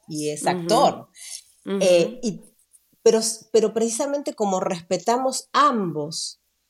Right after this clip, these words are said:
Speaker 1: nuestro trabajo, para darte ese ejemplo,
Speaker 2: Ujú.
Speaker 1: sabemos el límite. Si a mí me toca contar algo de él, él sabe que lo voy a contar. Ahora, cuento con una ventaja, que lo puedo contar en primera persona.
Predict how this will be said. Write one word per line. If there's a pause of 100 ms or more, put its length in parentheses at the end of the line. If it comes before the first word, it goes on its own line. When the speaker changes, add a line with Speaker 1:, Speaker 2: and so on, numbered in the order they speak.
Speaker 1:
nuestro
trabajo,
para
darte
ese
ejemplo, (100)
Speaker 2:
Ujú.
Speaker 1:
sabemos
el
límite.
Si
a
mí
me
toca
contar
algo
de
él,
él
sabe
que
lo
voy
a
contar. (480)
Ahora,
cuento
con
una
ventaja, (140)
que
lo
puedo
contar
en
primera
persona.